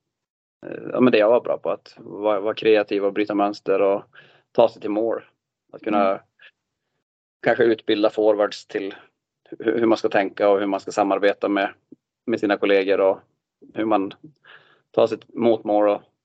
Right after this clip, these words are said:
Speaker 1: producerar mål. Det är
Speaker 2: Mm.
Speaker 1: väl
Speaker 2: Ja.
Speaker 1: det jag har varit bra på.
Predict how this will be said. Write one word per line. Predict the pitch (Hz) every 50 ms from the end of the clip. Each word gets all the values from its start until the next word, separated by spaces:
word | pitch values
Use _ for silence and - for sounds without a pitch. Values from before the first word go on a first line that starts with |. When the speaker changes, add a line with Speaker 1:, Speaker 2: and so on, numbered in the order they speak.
| _ _ _ _ _ -
Speaker 1:
producerar | - 113 101 - - 107 110 113 107
mål. | 101 90 82 - - _ _ _ _ _ _ _ _ _ _ _ _ _ _ _ -
Det | -
är | 120
Speaker 2:
Mm. | 120 113 113
Speaker 1:
väl | 135 127 - - _ _ _ _ _ _ _ _ _ _ _ _ _
Speaker 2:
Ja. | - 107 107
Speaker 1:
det | 113
jag | 101 95
har | 104
varit | 101 98 101 101
bra | 110 - _ _ -
på. | 101 98